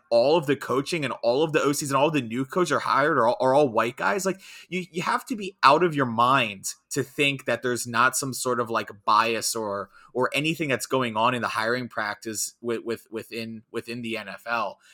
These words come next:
So I'm, I'm totally perplexed about it. Listen, I think you should always hire the best candidate you can, but there, there are rules and there are things in place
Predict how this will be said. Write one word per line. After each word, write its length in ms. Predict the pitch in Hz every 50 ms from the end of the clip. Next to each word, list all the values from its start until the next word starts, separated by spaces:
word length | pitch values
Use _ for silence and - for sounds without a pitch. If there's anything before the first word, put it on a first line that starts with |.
| - - _
So 320 | - - - 143 127 113 -
I'm, 320 | - 127 151 170 165 151 139 -
I'm 240 | - 147 170 190 175
totally 600 | - - 151 156 165 170 165 151 143 135 123 120
perplexed 680 | - - 135 120 - - - 120 123 123 - - -
about 300 | 131 117 104 110 104 104
it. 140 | 107 107 - _ _ _ _ _
Listen, 220 | - 156 151 - 147
I 100 | 127 131
think 240 | 135 - 165 165 160
you 80 | 165
should 160 | - - 139
always 300 | 123 123 127 135 147 143
hire 560 | - - - - 120 113 110 113 123 135 151 156
the 160 | - - 120
best 400 | 95 117 117 120 - - - -
candidate 480 | - 117 113 110 120 131 147 160 - - _
you 100 | - 117
can, 360 | - - - 110 120 135 160
but 200 | 151 135 139 139
there, 160 | 143 135 135 -
there 200 | 127 139 139 -
are 180 | 135 156 190 196
rules 640 | 160 123 113 113 123 131 147 151 131 110 104 101 -
and 80 | 120
there 140 | 117 113 -
are 160 | 117 127 143
things 460 | 143 - - 131 127 131 135 131 - -
in 160 | 127 120 110
place 640 | - _ - 110 110 107 110 131 160 190 196 -